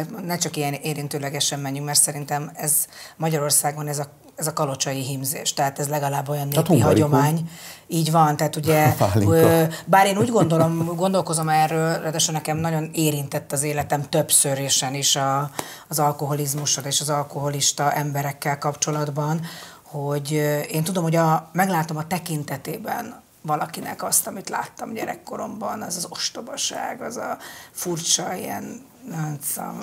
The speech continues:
Speaker 1: elmondani, milyen arc, akkor belőlem egy olyan dühöt, agressziót és gyűlöletet vált ki, hogy szegényke onnantól kezdve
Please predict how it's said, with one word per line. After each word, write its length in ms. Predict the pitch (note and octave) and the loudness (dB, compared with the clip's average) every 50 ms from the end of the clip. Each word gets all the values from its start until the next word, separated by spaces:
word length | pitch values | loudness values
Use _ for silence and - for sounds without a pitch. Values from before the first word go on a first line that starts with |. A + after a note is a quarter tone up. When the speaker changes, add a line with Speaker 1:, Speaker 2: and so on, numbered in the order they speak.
| - - | -6 -2
Speaker 1:
elmondani, 640 | D#3 D#3 D#3 D3 D3 C#3+ C#3+ C#3+ C#3+ C#3+ C#3 C#3 C#3+ | 0 2 2 2 0 -2 -2 -2 -2 -2 -2 0 0
milyen 540 | C#3+ C#3+ C#3+ C#3 C#3 C3+ C#3 C#3 C#3+ - A3 - - - - - - - _ - - - _ | -2 0 2 4 4 4 4 2 -2 -6 -8 -10 -12 -14 -14 -16 -20 -20 _ -20 -20 -12 _
arc, 460 | - D3+ D3 D3 D3+ D#3 D#3+ - - - - - - - - - - | 0 2 2 2 2 0 2 2 0 0 -2 -8 -16 -16 -18 -18 -10
akkor 420 | - E3 D#3+ - - E3 E3 - - - - D#3+ D3 | -8 -8 -6 0 0 2 2 0 -2 -6 -8 -2 0
belőlem 400 | D3 D#3 D3+ D3+ D#3 D3+ D3+ D#3 | 2 2 2 2 2 2 2 2
egy 120 | D#3 D3+ | 2 2
olyan 340 | E3 F#3 F#3 E3+ D#3 D#3 D3 | 2 2 2 2 0 0 0
dühöt, 380 | C3+ F3 D#3+ A2+ - C#3 - - | 0 -2 -2 -2 -2 -4 -2 -4
agressziót 720 | E3 E3 - D#3+ D#3+ D#3 - - - D#3 D3 D3+ D3+ - - | -4 -4 -6 -2 0 2 2 2 0 -2 -6 -6 -6 -8 -4
és 300 | D3+ C#3+ - - - - - | -2 0 2 2 0 -2 -2
gyűlöletet 600 | C#3+ D#3 D3+ D3+ D#3 - - - - - C#3 C#3 | -4 -2 -2 -4 -4 -6 -8 -6 -6 -6 -6 -4
vált 280 | C#3+ C#3 D3 D3+ - | -4 -4 -4 -4 -4
ki, 100 | - - | -4 -4
hogy 120 | D#3+ D3+ D3+ | -2 0 2
szegényke 480 | - - D3+ C#3 C#3+ C#3+ C#3+ - D3+ | 2 2 2 0 -4 -4 -2 -2 -2
onnantól 400 | C#3+ C#3+ D3 D3 C#3 C#3 - D3+ | -2 -2 -2 -4 -6 -6 -6 -6
kezdve 400 | C#3+ - D3 C3+ C3 C3 D3 D3 | -4 -4 -4 -4 -2 -4 -6 -6